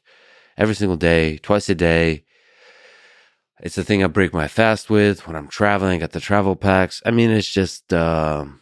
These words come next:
it's a simple part of my day that makes me feel at home, that makes me feel happy, that makes me feel like I have a nutritional foundation to take on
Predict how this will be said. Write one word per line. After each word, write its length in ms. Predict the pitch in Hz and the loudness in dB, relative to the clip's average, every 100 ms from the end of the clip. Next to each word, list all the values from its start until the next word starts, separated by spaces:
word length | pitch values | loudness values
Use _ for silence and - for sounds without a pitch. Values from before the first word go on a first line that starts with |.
| _ _ _ _ - | _ _ _ _ -6
it's 180 | 139 - | -4 -2
a 80 | 80 | -4
simple 680 | - 101 - 95 90 85 - | 0 0 2 0 -2 -6 -14
part 240 | - 80 82 | -2 0 0
of 80 | 76 | 0
my 160 | 73 | -2
day 520 | 69 71 55 - - _ _ _ _ - | 0 -2 -2 -6 -12 _ _ _ _ -4
that 140 | 76 | 0
makes 260 | 80 76 - | 0 0 -4
me 80 | 71 | -6
feel 240 | - 76 | -2 -2
at 120 | 62 | -2
home, 360 | - 62 52 - _ _ - | -6 -8 -8 -12 _ _ -4
that 100 | 80 | 2
makes 260 | 85 80 | 2 2
me 60 | 78 | -4
feel 220 | 71 73 | -2 -2
happy, 520 | 69 76 69 - 58 _ _ - - - - | 0 -2 -2 -4 -12 _ _ -20 -20 -10 0
that 80 | |
makes 280 | 82 87 - | 4 4 2
me 100 | 85 | -2
feel 360 | - - 82 80 | -2 -2 2 2
like 240 | 73 73 | 2 0
I 60 | 71 | -2
have 320 | 73 78 73 | -2 -2 -2
a 60 | 76 | -4
nutritional 580 | 73 - 85 - 80 | -6 -2 -2 -2 -4
foundation 640 | 73 76 76 69 71 - 69 | -2 -2 -2 -2 -2 -4 -8
to 120 | 62 | -8
take 360 | - 69 - 71 | -4 -4 -4 -6
on 320 | 71 71 | -4 -6